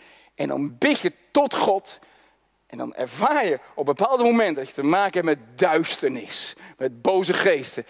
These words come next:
En is het zo machtig dat de Heilige Geest ook weer met die onuitsprekelijke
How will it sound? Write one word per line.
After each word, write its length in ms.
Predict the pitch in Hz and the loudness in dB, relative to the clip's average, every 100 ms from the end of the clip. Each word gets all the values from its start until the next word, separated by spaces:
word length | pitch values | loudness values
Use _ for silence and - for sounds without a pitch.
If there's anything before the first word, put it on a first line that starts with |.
| - - | -20 -8
En 120 | 131 | -8
is 60 | |
het 100 | 123 | -6
zo 480 | - - - 247 202 | -6 -2 2 2 2
machtig 360 | 170 180 - 143 | 0 -2 -2 -8
dat 80 | 139 | -4
de 80 | |
Heilige 340 | 139 156 202 170 | 0 2 2 2
Geest 340 | 214 165 165 | 0 -2 2
ook 160 | 233 240 | 0 2
weer 80 | 202 | 0
met 100 | 156 | 0
die 140 | 156 | 2
onuitsprekelijke 1120 | 214 240 - - - 185 226 - 262 247 220 | 2 2 0 -6 -2 2 2 0 0 2 2